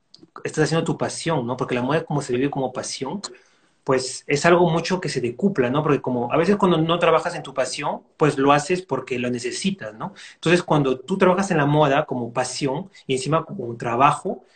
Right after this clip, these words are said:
es algo muy difícil encontrar al cien por ciento, ¿no? Porque esto se decupla como sentimiento. Así que muy rápidamente, viendo el mundo en, en realidad de la moda actual y viendo la,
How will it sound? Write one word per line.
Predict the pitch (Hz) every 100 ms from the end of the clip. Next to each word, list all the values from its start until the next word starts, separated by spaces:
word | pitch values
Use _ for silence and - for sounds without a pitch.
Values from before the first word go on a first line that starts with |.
| -
es | 151
algo | 170 175
muy | 170
difícil | 170 147 175 175
encontrar | 147 135 139 160
al | 160
cien | 156 147
por | 143 139
ciento, | - 127 - 107 -
¿no? | 143
Porque | 143 123
esto | -
se | 127
decupla | 113 - - 123
como | 123 113
sentimiento. | 117 110 123 135 117 - - - - -
Así | 175 - 160
que | 165 151 - - 143 _ _
muy | 208 160 175
rápidamente, | 170 175 180 165 156 156 170 170
viendo | 151 151
el | 147
mundo | 135 156 170 175
en, | 160
en | - 127
realidad | 127 127 135
de | 135
la | 135
moda | 139 139 131
actual | - - 135 127 151 - - _ -
y |
viendo | 135 151 151 165
la, | 156 135 117 113